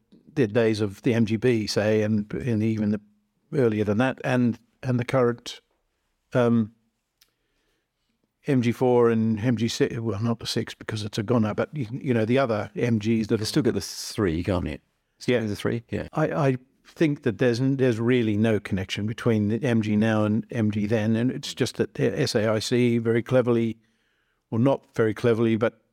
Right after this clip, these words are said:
Speaker 1: they managed to acquire the name, and, uh, it served them well in the, in the last few years.
Speaker 2: Yeah. I wonder how many U K buyers of M Gs,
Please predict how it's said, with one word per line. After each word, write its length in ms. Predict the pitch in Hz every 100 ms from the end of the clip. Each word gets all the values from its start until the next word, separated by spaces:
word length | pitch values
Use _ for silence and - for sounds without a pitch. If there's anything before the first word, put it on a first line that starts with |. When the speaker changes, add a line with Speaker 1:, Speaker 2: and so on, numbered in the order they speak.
| _
Speaker 1:
they 220 | 131 131
managed 440 | 120 135 120 110 -
to 120 | 120
acquire 360 | 110 - 120 113
the 100 | 113
name, 380 | 123 110 113 110 _ _ _ _
and, 280 | 131 135 135
uh, 280 | 131 131 120 - _ _ _ _ _ -
it 180 | 160
served 300 | - 151 131
them 140 | 117 120
well 200 | 131 127
in 120 | 127
the, 160 | 127 117 -
in 160 | 147 127
the 180 | 127 120
last 260 | 139 131 -
few 100 | 131
years. 340 | 143 127 - _ -
Speaker 2:
Yeah. 240 | 92 85 - _ _ _ _
I 100 | 135
wonder 300 | 151 151 117
how 180 | 95 104
many 360 | 98 95 90 87
U 240 | - 92 98
K 240 | - 87
buyers 480 | 80 90 85 82 82
of 160 | - 87
M 160 | 80
Gs, 540 | 80 78 78 78 -